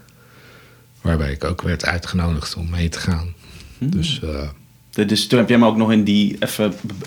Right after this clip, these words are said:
Speaker 2: buiten dat gitaar meegemaakt of
Speaker 1: Ja,
Speaker 2: zo?
Speaker 1: ja. Zijn vrouw was ook mee.
Speaker 2: Oh ja.
Speaker 1: Dus dat, eh, ja.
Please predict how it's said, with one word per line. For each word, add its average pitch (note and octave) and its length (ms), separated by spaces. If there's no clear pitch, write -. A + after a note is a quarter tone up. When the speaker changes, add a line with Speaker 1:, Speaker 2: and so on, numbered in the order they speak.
Speaker 2:
buiten G#2+ 320
dat G2+ 160
gitaar F2+ 440
meegemaakt - 560
of G#2 60
Speaker 1:
Ja, - 220
Speaker 2:
zo? - 380
Speaker 1:
ja. D#2 120
Zijn - 200
vrouw E2 300
was D#2+ 200
ook E2+ 140
mee. E2+ 320
Speaker 2:
Oh D3 180
ja. - 180
Speaker 1:
Dus - 120
dat, - 280
eh, D2+ 260
ja. D#2+ 320